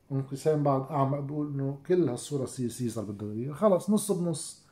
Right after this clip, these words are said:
طب ما في نص اللبنانيين مفروض يخافوا من مجد سعد الحريري، ما بيأثر هيدا على السوق؟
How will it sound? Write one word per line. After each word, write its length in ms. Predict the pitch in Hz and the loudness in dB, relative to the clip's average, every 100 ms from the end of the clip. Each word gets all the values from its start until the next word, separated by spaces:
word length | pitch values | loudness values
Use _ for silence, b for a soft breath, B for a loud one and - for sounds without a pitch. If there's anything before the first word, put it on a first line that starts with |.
| B B B B B B B B B | B B B B B B B B B
طب 100 | 151 | 2
ما 100 | 156 | 4
في 140 | 147 175 | 4 6
نص 280 | 214 - | 6 6
اللبنانيين 640 | 208 196 180 185 185 202 196 | 6 6 6 6 8 8 8
مفروض 340 | 180 180 196 | 6 6 2
يخافوا 560 | 190 - 208 208 180 156 | 4 8 10 10 8 6
من 60 | 147 | 6
مجد 260 | 143 131 | 6 4
سعد 220 | 131 135 | 4 4
الحريري، 360 | 127 117 123 117 | 4 4 4 6
ما 100 | 131 | 4
بيأثر 400 | 175 180 185 175 | 4 2 2 4
هيدا 140 | 175 | 8
على 80 | 165 | 8
السوق؟ 440 | 160 - 180 185 | 6 4 4 4